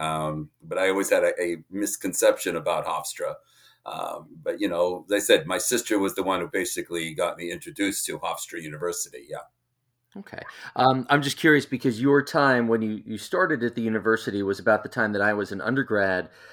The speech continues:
Speaker 2: there. And, and you can, I'm sure, attest to the, to the physical changes of the university, 'cause I'm, I'm picturing the campus in the nineteen nineties, and, and it's
Speaker 1: Uh-huh.
Speaker 2: different than it is today,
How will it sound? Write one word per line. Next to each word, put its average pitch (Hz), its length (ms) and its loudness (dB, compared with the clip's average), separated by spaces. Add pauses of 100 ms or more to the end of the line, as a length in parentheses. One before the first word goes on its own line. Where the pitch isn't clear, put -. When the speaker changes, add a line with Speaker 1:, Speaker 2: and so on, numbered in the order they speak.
(160)
Speaker 2:
there. 104 440 4
And, 113 320 2
and 101 420 -4 (100)
you 123 240 0
can, 120 260 2
I'm 107 140 -2
sure, 113 240 2
attest - 460 0
to 120 100 0
the, 90 340 -2
to - 80 -10
the 87 80 -10
physical 196 540 0
changes 98 600 -4 (320)
of 113 140 2
the 113 80 0
university, 104 540 0
'cause 113 160 -4
I'm, 123 260 4
I'm 135 200 2
picturing 123 360 2
the 107 60 -2
campus 101 720 -2 (300)
in 117 100 -2
the 110 80 0
nineteen 110 420 -2
nineties, 95 560 -4
and, 98 160 0
and 95 180 4
it's 95 100 4
Speaker 1:
Uh-huh. 82 80 0
Speaker 2:
different 120 260 -2
than 113 140 4
it 110 100 4
is 110 180 2
today, 107 420 2